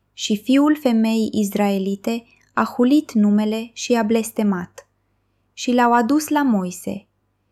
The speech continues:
Și numele mamei lui era Shelomit, fiica lui Dibri, din seminția lui Dan. Și l-au pus sub pază ca să se hotărască după cuvântul Domnului.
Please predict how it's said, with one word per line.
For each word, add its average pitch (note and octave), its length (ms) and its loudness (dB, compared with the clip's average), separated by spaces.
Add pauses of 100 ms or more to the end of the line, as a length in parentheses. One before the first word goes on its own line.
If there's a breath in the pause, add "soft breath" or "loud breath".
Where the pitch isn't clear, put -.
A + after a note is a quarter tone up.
(160)
Și - 220 -2
numele C4+ 420 2
mamei A3+ 540 0
lui A3 300 0
era A3+ 320 0
Shelomit, A#3 800 -2 (360)
fiica A#3 480 0
lui A3 180 4
Dibri, G#3 600 0 (200 soft breath)
din A#3 220 0
seminția A#3 680 -2
lui A#3 200 0
Dan. F#3 440 -4 (600)
Și - 220 -2
l-au A#3 180 4
pus D4 280 -4
sub A3+ 360 -2
pază G#3 640 -4 (240)
ca A#3+ 140 -4
să A#3+ 120 -2
se A#3+ 160 -2
hotărască B3 640 -2
după A#3 260 0
cuvântul G#3+ 600 -2
Domnului. F3+ 720 -4